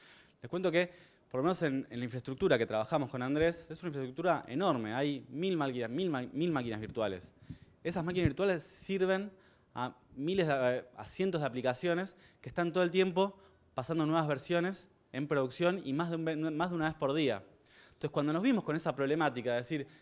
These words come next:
"Che, ¿qué pasa? Que siempre tenemos problemas en los despliegues, errores", empezamos a ver, bueno, ¿de qué manera fomentamos el uso de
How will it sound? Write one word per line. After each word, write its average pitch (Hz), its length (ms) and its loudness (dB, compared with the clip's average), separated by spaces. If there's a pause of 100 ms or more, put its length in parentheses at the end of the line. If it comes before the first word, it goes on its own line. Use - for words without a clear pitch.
(100)
"Che, 175 160 -2
¿qué 202 120 -2
pasa? 127 320 2
Que 110 200 -4 (460)
siempre 180 300 0
tenemos 147 160 2
problemas 147 180 0
en 135 40 0
los 123 140 0
despliegues, 156 540 4 (140)
errores", 151 600 2 (360)
empezamos 190 260 0
a 202 40 6
ver, 202 60 8
bueno, 196 160 6
¿de 185 80 4
qué 247 80 0
manera 233 440 6 (880)
fomentamos 175 880 2
el 147 200 0
uso 185 280 2
de 175 400 2